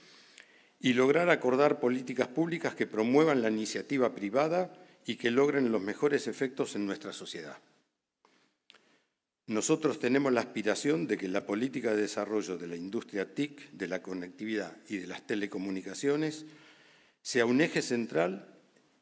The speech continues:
en ese modelo de país que hemos escuchado en la campaña política y que esperamos se lleve adelante. La agenda que proponemos desde Cavase es conocida,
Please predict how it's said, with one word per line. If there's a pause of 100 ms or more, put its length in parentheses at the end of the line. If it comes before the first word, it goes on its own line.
(120)
en
ese
modelo
de
país
que
hemos
escuchado
en
la
campaña (640)
política (280)
y
que
esperamos
se
lleve
adelante. (1040)
La
agenda
que
proponemos
desde
Cavase (400)
es
conocida,